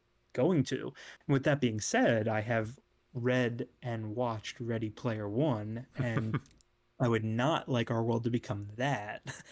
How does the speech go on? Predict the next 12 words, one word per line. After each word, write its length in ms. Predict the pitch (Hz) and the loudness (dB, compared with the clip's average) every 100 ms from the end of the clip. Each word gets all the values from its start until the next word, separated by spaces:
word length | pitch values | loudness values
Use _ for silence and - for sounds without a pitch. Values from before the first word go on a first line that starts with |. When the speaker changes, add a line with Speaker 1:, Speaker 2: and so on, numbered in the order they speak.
| - | -16
Speaker 1:
<laughs> 360 | - - - - | -16 -18 -8 0
but 460 | 113 107 107 107 - - | 2 4 2 -2 -6 -2
I 120 | 117 | -2
do 380 | 110 127 123 120 | 2 4 6 4
see 500 | - - 113 113 110 | -2 -2 0 0 -4
video 380 | 107 113 110 107 | -2 -2 0 -2
gaming 480 | 110 107 110 110 | -4 -4 -6 -6
just 260 | 110 104 - _ _ _ _ | -4 -6 -8 _ _ _ _
continuing 720 | - 110 - - 120 113 110 | -4 -4 -2 0 2 2 0
to, 560 | 104 - 107 107 104 107 - - _ _ _ _ _ _ - | -2 0 0 0 -2 -6 -12 -20 _ _ _ _ _ _ -6
you 100 | 131 | -4
know, 160 | 104 | -4